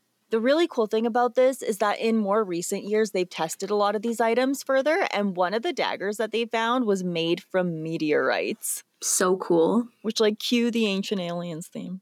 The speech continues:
Speaker 2: I mean, there is some U F O theories to how the pyramids were built. I don't know that I necessarily subscribe to those theories, but it is a theory nonetheless.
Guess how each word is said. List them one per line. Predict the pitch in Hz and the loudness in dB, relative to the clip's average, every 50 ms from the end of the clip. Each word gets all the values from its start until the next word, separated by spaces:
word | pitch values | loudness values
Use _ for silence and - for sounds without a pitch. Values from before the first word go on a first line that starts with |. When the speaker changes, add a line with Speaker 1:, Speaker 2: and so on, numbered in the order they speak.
| _ _ | _ _
Speaker 2:
I | 427 214 | -2 0
mean, | 214 226 233 247 240 214 | 2 2 2 0 0 0
there | 220 208 220 | 0 0 2
is | 220 - 202 220 254 - | 2 2 2 0 0 0
some | - - 359 370 392 392 392 330 - - | 0 2 2 2 4 2 0 -2 -2 -2
U | 214 190 202 220 214 226 240 | -2 2 4 4 6 6 4
F | 254 254 - | 2 2 0
O | 233 220 220 226 | 0 2 2 0
theories | 220 - - 175 180 190 202 190 185 190 190 - | -2 -2 -2 0 0 2 2 2 2 2 0 -2
to | 202 | -2
how | 180 185 180 | 0 2 2
the | 175 175 | 2 2
pyramids | 180 180 208 165 156 165 170 180 185 196 185 - | -2 0 0 0 0 0 0 -2 -2 -4 -2 -4
were | 202 202 | -4 -4
built. | 202 220 214 220 226 233 233 - - _ | -2 0 0 0 0 -2 -4 -8 -4 _
I | 196 196 | -2 0
don't | 214 233 - | 2 0 0
know | 196 208 196 | 0 0 0
that | 190 175 - - | -2 -2 -4 -2
I | - - 190 202 226 247 | 0 2 2 2 2 -2
necessarily | 262 269 277 277 - 277 269 - 285 262 262 262 262 269 262 262 262 269 269 262 262 262 | -2 -4 -4 -4 -6 -6 -6 -4 -4 -2 -2 -2 -2 -2 -2 -2 0 0 0 0 0 0
subscribe | - - 269 - - - - 247 233 240 240 240 | 0 -2 -2 -2 -4 -2 0 0 2 2 0 -2
to | - 277 | -4 -4
those | 240 254 247 247 254 - | 0 2 2 2 0 -2
theories, | - 240 226 226 233 233 240 254 269 302 339 320 - - | -2 0 0 2 0 0 -2 -2 -4 -4 -4 -6 -8 -14
but | 190 - 220 202 196 196 190 - - | -6 -2 0 2 2 2 0 0 -2
it | 214 208 | 0 0
is | 214 214 226 - | 2 0 0 0
a | 330 | -4
theory | 311 - - 226 190 180 180 196 226 | -4 -2 -2 0 0 2 0 0 0
nonetheless. | 233 208 180 180 202 226 214 170 165 - 240 370 359 - - - | 2 0 0 0 2 0 2 2 2 2 0 -2 -2 -4 -6 -6